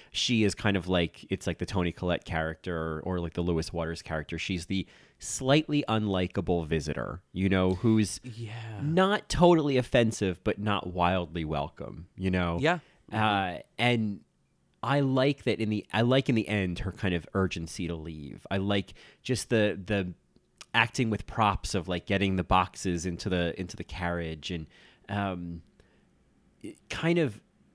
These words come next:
Speaker 1: trying to just get away from Virginia.
Speaker 2: Yeah.
Speaker 1: I don't know. It's, it's, uh, it makes me think about Clarissa with Richard and, like, trying to leave him. Like,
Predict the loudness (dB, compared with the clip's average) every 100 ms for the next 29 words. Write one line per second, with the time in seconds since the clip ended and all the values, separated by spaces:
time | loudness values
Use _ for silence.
0 | -14 -10 0 0 2 0 -4 -4 -4 -4
1 | -6 -2 0 2 2 2 0 -2 -4 -2
2 | -6 -4 -2 0 -2 -2 -2 -4 -8 _
3 | _ _ _ -12 -12 -12 0 4 6 6
4 | 6 2 -2 -2 -6 -6 -2 0 2 0
5 | -2 2 4 4 2 2 0 2 4 4
6 | 4 0 2 4 4 4 2 2 0 0
7 | -2 0 0 0 -2 -4 -2 -4 -2 -2
8 | 0 -2 -6 -6 -6 -2 2 4 2